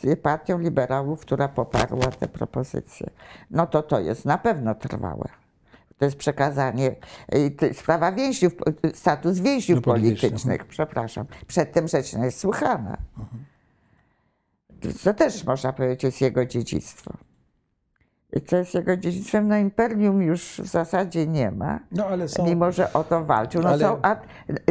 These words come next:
Speaker 1: y, są atrybuty
Speaker 2: No.
Speaker 1: imperium. Ale tutaj nie wiem, czy to jest dziedzictwo akurat Churchilla, czy raczej, y, powiedziałabym, systemu, y,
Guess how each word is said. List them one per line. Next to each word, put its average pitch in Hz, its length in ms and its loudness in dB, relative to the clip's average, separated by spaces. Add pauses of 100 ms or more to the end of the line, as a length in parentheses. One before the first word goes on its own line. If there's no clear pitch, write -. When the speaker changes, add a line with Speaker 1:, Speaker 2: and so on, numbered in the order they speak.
(220)
Speaker 1:
y, 160 40 -4
są 226 260 2
atrybuty 226 640 4
Speaker 2:
No. 202 60 6
Speaker 1:
imperium. 117 580 0 (1400)
Ale 156 340 2
tutaj 220 560 0
nie 226 220 2
wiem, 247 200 0
czy 220 160 -2
to 208 160 2
jest 208 240 2
dziedzictwo 180 720 0 (300)
akurat 185 560 0
Churchilla, 175 560 2
czy - 200 -4
raczej, 151 420 -2 (200)
y, - 60 -4 (440)
powiedziałabym, 175 640 0
systemu, 185 580 0 (580)
y, 151 60 4